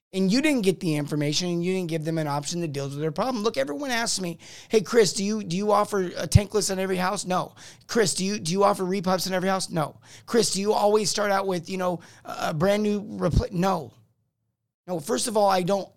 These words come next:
always anything except for serve. Okay, that's the only thing I always do, because the reality is, is that every scenario is different, every customer is different, every problem is different,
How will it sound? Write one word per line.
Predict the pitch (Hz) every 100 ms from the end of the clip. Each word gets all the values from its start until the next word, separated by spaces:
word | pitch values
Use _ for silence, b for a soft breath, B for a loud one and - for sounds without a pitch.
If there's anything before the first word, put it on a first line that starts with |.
| -
always | 190 190 185 175 143
anything | - 175 156 156
except | 147 175 160
for | 147
serve. | - 139 110 90 - _ _ _ _ _ _ _ -
Okay, | 175 170
that's | 180 208 -
the | 214 214
only | 214 233
thing | 190 214 196
I | 180
always | 170 165 156 147
do, | 135 147
because | 135 143 175 151
the | 165
reality | 180 165 220 240 220 208
is, | 175
is | 175
that | 170 -
every | 190 208
scenario | 208 196 190 190 180
is | 143
different, | 170 165 -
every | - 190
customer | 196 185 175 185
is | 156
different, | 170 - -
every | 165
problem | 160 175 175 180
is | 160
different, | 156 151 156 -